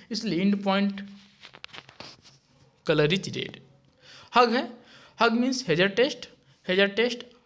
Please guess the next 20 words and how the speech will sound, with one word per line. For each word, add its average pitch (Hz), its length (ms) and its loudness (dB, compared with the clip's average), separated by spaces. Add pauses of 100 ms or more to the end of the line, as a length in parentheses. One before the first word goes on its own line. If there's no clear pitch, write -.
अब 170 100 -6
इसको 170 260 -2
ध्यान, 151 500 -2 (100)
याद 151 400 -2
करके 160 240 0
ध्यान 160 220 0
दे 147 100 0
लेंगे 175 260 2
कि 226 140 0
हेजर 165 240 -2
टेस्ट 151 360 -8
में 127 160 -10
जो - 460 -10 (160)
कलर 147 260 4
है 180 80 -4
वो 233 120 -8
येलो 135 280 -4
कलर - 300 -12
है। - 300 -20 (2000)
और 147 720 -2